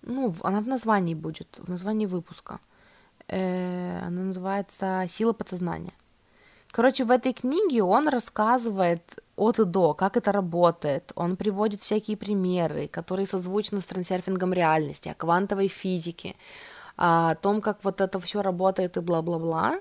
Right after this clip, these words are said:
Поэтому вот, ну, если вам хочется больше пруфов, короче, то, ну, вот вам туда, вам к этой, к этой книге, в эту книгу. Вот.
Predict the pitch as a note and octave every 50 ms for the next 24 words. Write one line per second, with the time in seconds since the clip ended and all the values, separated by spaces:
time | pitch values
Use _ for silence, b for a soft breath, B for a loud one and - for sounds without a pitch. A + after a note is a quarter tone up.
0 | - - G3+ G#3 G3 - G3 F#3 F3+ F3 E3+ F3+ E3+ - _ - - F3+ E3+ D#3+
1 | D3+ E3+ E3+ - F#3+ F3+ E3+ E3 D#3 D3+ D#3 F3 - - - F#3 G3 - - F3+
2 | - - D#3 D3 D#3+ F3+ F#3 F#3 - E3+ - - B3+ E4+ - - B3 E3+ - -
3 | D#3+ D3 - D3+ D#3 - - - - - - E3+ G3 A3+ G3+ F3 - - - F3+
4 | F3 D#3 D#3 D#3 D#3+ - D#3 D#3 F#3+ A#3+ A#3 - F#3 D#3 C#3 - F3 E3 E3+ -
5 | F3+ G#3+ A3 G3+ - - - - G3+ F3+ G3 F#3+ - - - F3+ - - - -
6 | - A3 - G#3+ - G#3 A3+ B3+ A3+ G3+ F#3 E3 - G3 - - - - E3 D3+
7 | D3+ - B B B B B B B B B B B B B B F#3 F#3+ F3+ E3
8 | E3+ -